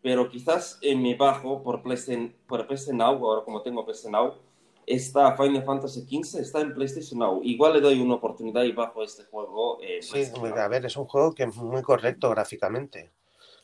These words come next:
Speaker 2: Y, y bueno, lo que decía el otro día, que las consol-, eh, sí, eh, eso, lo que quería decir. La, <clears throat> están haciendo, están diseñando todos los juegos para hacer el cross-platform.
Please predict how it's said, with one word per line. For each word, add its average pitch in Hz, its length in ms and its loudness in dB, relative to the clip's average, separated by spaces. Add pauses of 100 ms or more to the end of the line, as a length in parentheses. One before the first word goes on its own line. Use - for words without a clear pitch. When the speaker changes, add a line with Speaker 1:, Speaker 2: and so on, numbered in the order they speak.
(160)
Speaker 2:
Y, 104 840 -4
y 123 80 -2
bueno, 135 240 4
lo 143 100 6
que 117 80 -2
decía 131 160 2
el 135 60 6
otro 123 240 0
día, 127 260 4
que 107 380 0
las 101 260 -2
consol-, 107 440 -2
eh, 117 160 -6 (380)
sí, - 200 2
eh, 143 340 2
eso, 123 260 2
lo 110 120 2
que 104 100 -2
quería 120 200 6
decir. 110 360 0 (640)
La, 123 680 6 (140)
<clears throat> 139 480 -10
están 156 400 4
haciendo, 165 560 0 (380)
están 143 260 -2
diseñando 147 540 -4
todos 139 200 -2
los 131 140 -2
juegos 151 580 -4 (760)
para 139 180 6
hacer 147 240 -2
el 151 140 -10
cross-platform. 107 960 -6